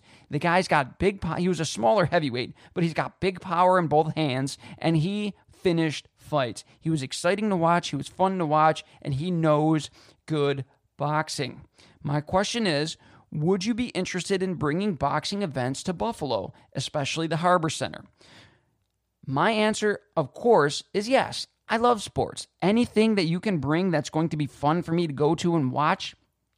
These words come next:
live, I am all for it, especially. I have been to a King of the Cage, which is amateur slash low-level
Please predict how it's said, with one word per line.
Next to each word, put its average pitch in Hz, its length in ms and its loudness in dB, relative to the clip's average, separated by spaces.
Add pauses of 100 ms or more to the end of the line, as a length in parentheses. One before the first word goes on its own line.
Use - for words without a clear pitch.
(440)
live, 151 600 0 (520)
I - 120 -2
am 226 200 2
all 175 240 8
for 175 360 4
it, - 40 -4
especially. 131 640 -6 (760)
I 156 160 2
have 202 240 0
been 190 300 2
to 151 520 0 (380)
a 170 140 2
King 160 200 -4
of 185 100 -4
the 185 60 -2
Cage, 151 380 0
which 135 160 -4
is 156 160 -2
amateur 175 560 0
slash 160 520 0
low-level 156 880 4